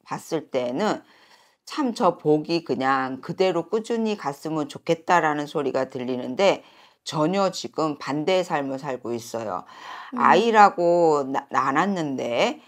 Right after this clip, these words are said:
Speaker 1: 지금은 이제 언니는 솔직히 신랑 복이 없어요. 신랑 복이 없는 사주를 갖고 있는데 신랑의 사랑을 못 받고 살다 보니까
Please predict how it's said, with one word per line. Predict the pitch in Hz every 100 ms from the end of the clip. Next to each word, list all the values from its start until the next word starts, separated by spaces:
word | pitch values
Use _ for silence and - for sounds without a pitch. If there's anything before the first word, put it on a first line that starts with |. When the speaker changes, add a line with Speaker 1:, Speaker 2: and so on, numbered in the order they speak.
| _ _
Speaker 1:
지금은 | - 165 208 196 190 160
이제 | 131 151 156 139
언니는 | 90 139 170 196
솔직히 | 254 254 214 208
신랑 | 202 226 233
복이 | 247 208 190
없어요. | 139 - 160 156 98 -
신랑 | - 165 196 202
복이 | 175 156
없는 | 139 131 151 160 151
사주를 | - 160 160 151
갖고 | 147 123 - 151
있는데 | 127 127 127 196 156 - - - - _
신랑의 | - 262 269 254 240 226 214
사랑을 | 220 202 208 214
못 | 160 143
받고 | 180 175 170
살다 | 180 180 180 175
보니까 | 139 147 156 - 135 147 135 -